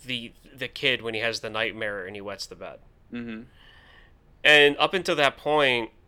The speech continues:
Speaker 1: Tully just seems like a normal teenager, like any of the other ones.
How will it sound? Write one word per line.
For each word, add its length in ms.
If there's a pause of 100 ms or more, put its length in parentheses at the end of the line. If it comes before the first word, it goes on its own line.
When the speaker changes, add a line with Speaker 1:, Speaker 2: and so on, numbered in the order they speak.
(200)
Speaker 1:
Tully 280
just 240
seems 320
like 180
a 80
normal 480
teenager, 560
like 240
any 280
of 120
the 120
other 240
ones. 500